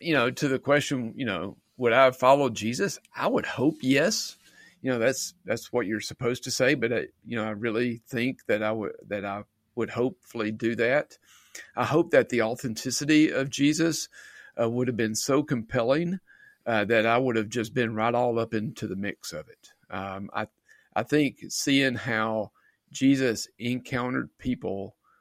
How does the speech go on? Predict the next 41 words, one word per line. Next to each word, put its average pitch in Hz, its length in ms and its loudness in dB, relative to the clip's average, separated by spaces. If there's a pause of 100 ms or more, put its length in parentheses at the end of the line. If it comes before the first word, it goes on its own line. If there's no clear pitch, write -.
(200)
would 117 180 -2
have 110 160 -4
grabbed 104 440 -2
me. 90 340 -14
At 104 80 -6
least 120 180 0
that's 117 240 -2
what 101 120 0
I, 95 160 -8 (180)
what 104 200 -2
I 90 100 -8
hope. - 320 -6 (640)
Um, 101 440 0 (760)
and 117 580 0 (460)
to 165 160 6
that, 135 320 8
you 123 100 -2
know, 107 120 -2
which, 127 420 -4 (160)
uh, 98 300 -4 (100)
person, 139 640 -2 (220)
uh, 113 100 -4
my 110 200 -4
name, 127 440 -2 (320)
I 107 140 -2
go 123 140 0
by 127 160 4
Jamie, 123 320 -2
but 117 140 -4
my 110 100 -6
name 113 240 -4
is 110 140 -8
James. 127 420 -2
So 110 160 -6
I'll 113 180 -2
just 139 220 -6
say 110 180 0
that 101 160 -4
I'll 104 160 -2
be 107 140 -4
like 104 340 -6